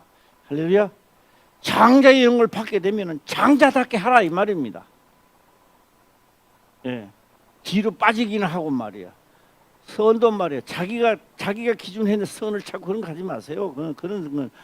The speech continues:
선이 아니란 말이에요. 예, 선은요, 명예 죽고 명예 사는 겁니다. 예? 그래서 여리고를 딱 칠 때 문제가 생기잖아요. 예, 아간이라는 자가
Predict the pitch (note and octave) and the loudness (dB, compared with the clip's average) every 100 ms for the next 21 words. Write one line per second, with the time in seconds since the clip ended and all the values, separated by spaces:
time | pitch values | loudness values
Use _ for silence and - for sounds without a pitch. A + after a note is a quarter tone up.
0 | _ - G3 A3 F#3 C3+ G#3+ G#3 C#3+ G2 | _ -12 -8 -6 -4 -4 -2 -2 -4 -8
1 | G2 _ _ _ _ _ _ _ _ B2 | -16 _ _ _ _ _ _ _ _ -10
2 | D#3 B2+ _ _ _ _ _ _ _ - | -10 -12 _ _ _ _ _ _ _ -2
3 | G3 A3+ A#3+ A3+ E3+ B2 E3 A3 A#3+ A#3 | 4 4 4 0 -2 4 6 8 6 0
4 | G3+ G#3+ - F#3 E3+ G3+ E3+ - G3+ B3+ | -2 -8 -4 -4 -2 -4 -8 -10 -6 -4
5 | B3 F#3+ A#2 F#2 - _ _ _ _ _ | -4 -6 -8 -10 -14 _ _ _ _ _
6 | _ _ _ - D#3 G3+ - _ _ _ | _ _ _ -10 -8 -8 -14 _ _ _
7 | _ _ _ _ _ _ _ _ _ _ | _ _ _ _ _ _ _ _ _ _
8 | _ _ _ _ _ _ _ _ _ F3 | _ _ _ _ _ _ _ _ _ 2
9 | G#3+ F#3 D#3+ D#3 A#3 A3+ G3 F3+ - - | 2 2 0 0 2 -2 -4 -6 -14 -18
10 | - G3+ - G3 D3+ C3 E3+ G#3 G3+ - | -16 -18 -6 -6 -6 -6 -6 -4 -6 -6
11 | A3 F3+ B2 F#2+ D2 A#1 - _ _ _ | -10 -8 -10 -10 -14 -20 -20 _ _ _
12 | _ _ _ _ F2+ F2 - D3 F3 F#3 | _ _ _ _ -20 -18 -6 0 0 0
13 | F3 D#3+ C#3 B2+ F#2+ | -2 -4 -6 -8 -14